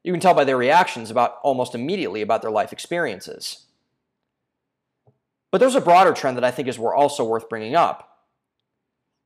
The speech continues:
Consider for a second how these last twenty months have gone in our world, but instead focus on the causes of them and not the results. Obviously, there are more than enough results to cherry pick from in order to get that answer. The causes, however, are a much harder question. They always are.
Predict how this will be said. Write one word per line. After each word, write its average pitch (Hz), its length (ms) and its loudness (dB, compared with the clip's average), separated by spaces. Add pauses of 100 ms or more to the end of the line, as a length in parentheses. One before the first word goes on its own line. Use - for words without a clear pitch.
(120)
Consider 240 340 4
for 226 160 2
a 156 40 0
second 151 320 0
how 147 120 0
these 143 180 -4
last 127 240 0
twenty 117 200 -8
months 104 200 -8
have 123 100 -10
gone 165 200 2
in 123 100 -2
our 104 100 -2
world, - 400 -10 (500)
but 185 120 4
instead 220 300 -2
focus 196 320 0
on 160 80 -4
the 131 60 -6
causes 147 500 0
of 101 80 -12
them 85 160 -10
and 98 60 -10
not 101 160 -6
the - 60 -12
results. 117 680 0 (1000)
Obviously, 190 440 4
there 143 120 4
are 135 80 2
more 135 180 2
than 127 140 -4
enough 127 280 -4
results 120 320 -2
to 104 80 -18
cherry 123 260 0
pick 120 180 -6
from 110 160 -8
in 110 60 -10
order 104 140 -8
to 98 60 -10
get 101 140 -10
that 101 140 -4
answer. 151 420 -6 (680)
The - 60 -12
causes, 180 540 4
however, 95 460 -2
are 107 40 -6
a 110 40 -6
much 104 180 -12
harder 175 260 2
question. - 480 -8
They 98 80 -8
always 110 260 -2
are. 104 380 2